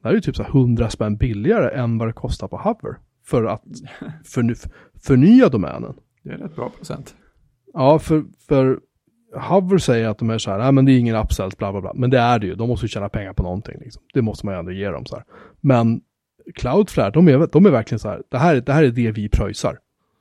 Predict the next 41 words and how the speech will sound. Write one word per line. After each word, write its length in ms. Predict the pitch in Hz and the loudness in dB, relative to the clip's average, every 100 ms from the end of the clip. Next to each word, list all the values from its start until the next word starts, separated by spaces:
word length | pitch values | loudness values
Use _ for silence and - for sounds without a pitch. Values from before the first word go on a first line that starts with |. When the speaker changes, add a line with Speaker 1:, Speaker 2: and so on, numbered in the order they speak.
| _ _ _ _ | _ _ _ _
Speaker 1:
till 220 | - 113 101 | -4 -4 -4
våra, 320 | 104 104 123 | -6 -4 -4
liksom." 320 | - - 98 _ _ _ _ _ _ - | -6 -14 -18 _ _ _ _ _ _ -12
Ja. 180 | 131 - _ _ _ _ _ | -10 -12 _ _ _ _ _
Det 220 | 139 120 123 | -14 -8 0
är 40 | |
de 220 | 127 113 | 2 2
som 160 | - 113 | 0 -6
ska 140 | - | -6
ha 300 | 107 110 95 - - | -2 -2 -2 -8 0
pengarna 360 | 120 135 104 95 | 0 2 -4 -6
för 80 | |
domänen, 420 | 101 110 151 95 - | -6 -4 -2 -4 -8
liksom. 280 | 123 90 | -12 -10
De, 260 | 107 131 110 | -4 -2 0
de, 320 | 135 135 123 - _ - _ _ - | 2 4 2 -4 _ -20 _ _ 2
de 160 | 147 151 | 4 4
tar 180 | 131 | 2
ingenting 340 | 120 107 104 101 | 2 -2 -4 -6
emellan. 420 | 104 101 120 - _ _ - _ - | -4 -4 -6 -8 _ _ -20 _ -4
Och 100 | 131 | 4
det 80 | 135 | 6
märks 360 | 147 98 - | 6 4 -4
för 80 | - | -8
att 200 | - - | -8 -4
priserna 360 | - 113 135 113 | -2 0 0 -2
är 120 | 104 | -2
lägre. 360 | 123 113 78 - - - | -2 -4 -6 -14 -14 -2
De 120 | 131 | 4
hanterar 320 | 139 - 147 | 4 4 2
tyvärr 340 | - 139 143 160 | 2 2 2 2
inte 240 | 123 123 | 0 -2
S 200 | 127 - | -6 -6
E-domäner 420 | 110 120 147 113 | -6 -4 -4 -4
ännu, 420 | - 113 104 113 | -4 -4 -2 -2
men 160 | 95 110 | -4 -6
så 140 | - | -8
fort 240 | - 180 - | -10 -8 -4
de 120 | 123 | 0
gör 200 | 170 143 | 2 0
det 140 | - | -2